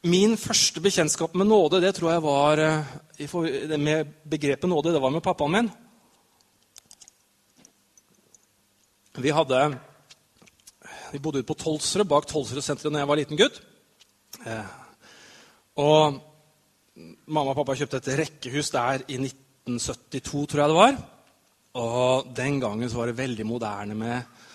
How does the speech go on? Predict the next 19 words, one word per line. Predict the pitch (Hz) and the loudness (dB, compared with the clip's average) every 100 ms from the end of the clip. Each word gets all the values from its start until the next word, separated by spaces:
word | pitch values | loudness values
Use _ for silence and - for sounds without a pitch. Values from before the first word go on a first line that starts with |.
| - - | -20 -12
sånne | 131 117 | -8 -6
palisandervegger. | - 123 135 - - 131 117 110 123 123 127 135 233 | -4 -4 0 0 0 -2 -4 -4 -6 -4 -2 0 0
Er | - - | -2 -10
det | |
noen | 143 | -10
som | 113 120 | -8 -8
vet | 127 | -2
hva | 123 | 2
det | 160 | 2
er? | 214 | 2
Litt | 135 | -4
sånn | 123 123 | -4 -4
mørkbrunt, | 123 123 - 123 120 117 | -4 -6 -8 -6 -6 -6
fint | - 117 117 - - - | -10 -6 -8 -6 -6 0
da. | 165 220 - - - - - | 0 0 -4 -20 -20 -20 -12
Og | 113 | -8
så | 127 | -8
hadde | - 123 | -8 -6
de | 110 | -6